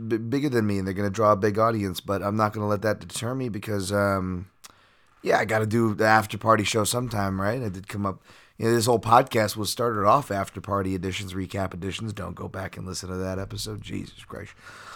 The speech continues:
Um, but, uh, yeah, thinking about doing another one of those. Um, you know, Dan Tommy's a contrarian. He doesn't like to oversaturate the scene. But, yeah, I might do one Saturday night. So hit me up at Dan Tom M M A. Let me know. And, uh,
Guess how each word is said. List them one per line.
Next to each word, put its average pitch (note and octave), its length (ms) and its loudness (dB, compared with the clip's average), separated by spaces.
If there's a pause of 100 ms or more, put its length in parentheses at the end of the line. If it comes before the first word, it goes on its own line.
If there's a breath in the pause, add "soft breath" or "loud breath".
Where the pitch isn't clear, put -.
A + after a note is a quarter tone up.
(160 loud breath)
Um, B2 400 10
but, A#2+ 160 10
uh, B2 140 12
yeah, A#2 340 6
thinking A#2 240 -2
about A2 240 6
doing G#2 220 0
another G2+ 260 0
one G2 160 0
of F#2+ 60 0
those. F#2+ 560 0
Um, F#2+ 560 -8 (100)
you B2+ 140 -6
know, A2 80 0
Dan F#2+ 240 -4
Tommy's F#2+ 320 -6
a - 20 -8
contrarian. F#2+ 520 -4
He F2+ 40 -6
doesn't F2 180 -8
like F2 140 -10
to - 120 -16 (360 loud breath)
oversaturate G#2 760 0
the - 60 -8
scene. B2 320 -4
But, C3 100 -12
yeah, - 120 -6
I - 40 0
might C3+ 280 2
do C3+ 140 2
one B2+ 220 2
Saturday A2+ 440 6
night. A2 220 6
So - 100 -6
hit E3 160 0
me D#3 140 4
up C3+ 180 6
at C3 260 2
Dan A2+ 220 0
Tom A2 220 2
M G2 140 -2
M G2 100 -2
A. G#2+ 260 -2 (400 loud breath)
Let B2 220 2
me A#2+ 80 0
know. A#2 280 4
And, G#2+ 220 2
uh, G2+ 720 2